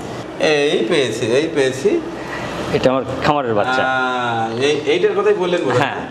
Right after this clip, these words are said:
Speaker 1: হ্যাঁ?
Speaker 2: এটা আট মাস চলতেছে।
Speaker 1: এইটার
Speaker 2: আর
Speaker 1: থেকে
Speaker 2: মাস
Speaker 1: যে
Speaker 2: দেড়েক
Speaker 1: বাচ্চা
Speaker 2: পরে।
Speaker 1: হবে, সেইটা হবে মাল।
Speaker 2: এটা, বা, আমার, বা, দুধের রেজাল্ট যে, যদিও পাইনি, কিন্তু গেট আপ টেট আপ দেখে মনে হচ্ছে খারাপ হবে না। এর মা ফিজিয়ান, আর
Speaker 1: এটা একটা
Speaker 2: বাবা হল-,
Speaker 1: আচ্ছা।
Speaker 2: বাবা হলো এডিএল এর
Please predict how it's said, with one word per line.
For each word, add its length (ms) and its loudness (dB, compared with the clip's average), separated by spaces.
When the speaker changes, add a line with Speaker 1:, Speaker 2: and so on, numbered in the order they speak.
Speaker 1:
হ্যাঁ? 180 0
Speaker 2:
এটা 180 2
আট 160 -2
মাস 220 0
চলতেছে। 480 0
Speaker 1:
এইটার 320 2
Speaker 2:
আর 200 0
Speaker 1:
থেকে 120 2
Speaker 2:
মাস 120 0
Speaker 1:
যে 60 0
Speaker 2:
দেড়েক 140 2
Speaker 1:
বাচ্চা 180 -2
Speaker 2:
পরে। 160 2
Speaker 1:
হবে, 220 -6
সেইটা 720 -2
হবে 220 -2
মাল। 340 -4
Speaker 2:
এটা, 240 0
বা, 200 2
আমার, 360 0
বা, 380 0
দুধের 200 0
রেজাল্ট 240 2
যে, 80 4
যদিও 300 2
পাইনি, 380 0
কিন্তু 360 0
গেট 160 2
আপ 140 2
টেট 100 -4
আপ 80 0
দেখে 180 0
মনে 180 0
হচ্ছে 160 -4
খারাপ 260 -2
হবে 160 -4
না। 300 -12
এর 80 -8
মা 200 -4
ফিজিয়ান, 540 -2
আর 200 2
Speaker 1:
এটা 120 0
একটা 340 0
Speaker 2:
বাবা 280 2
হল-, 160 -2
Speaker 1:
আচ্ছা। 180 -4
Speaker 2:
বাবা 220 2
হলো 200 0
এডিএল 380 0
এর 140 2